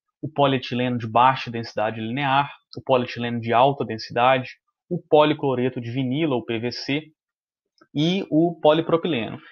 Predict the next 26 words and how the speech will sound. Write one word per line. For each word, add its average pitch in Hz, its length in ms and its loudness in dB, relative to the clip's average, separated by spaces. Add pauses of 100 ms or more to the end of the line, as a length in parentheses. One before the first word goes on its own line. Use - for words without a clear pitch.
(160)
Então, 170 100 0
esses 196 220 0
materiais 170 480 4
são 190 160 -2
usados 147 360 2
em 151 60 0
aplicações 143 580 -4
como, 143 220 -4
por 139 100 0
exemplo, 127 460 -4 (240)
revestimento 131 540 -2
de 143 80 -4
fundo 156 440 -2
em 120 240 -4 (140)
pilhas 147 320 2
de 120 80 -4
lixiviação 120 680 -2
e 131 40 -4
barragens 113 520 0
de 117 80 -6
rejeito, 156 440 0 (640)
coberturas 160 840 2
pra, 120 300 4
pra - 160 0
tanques 151 600 -2 (600)
e 190 340 0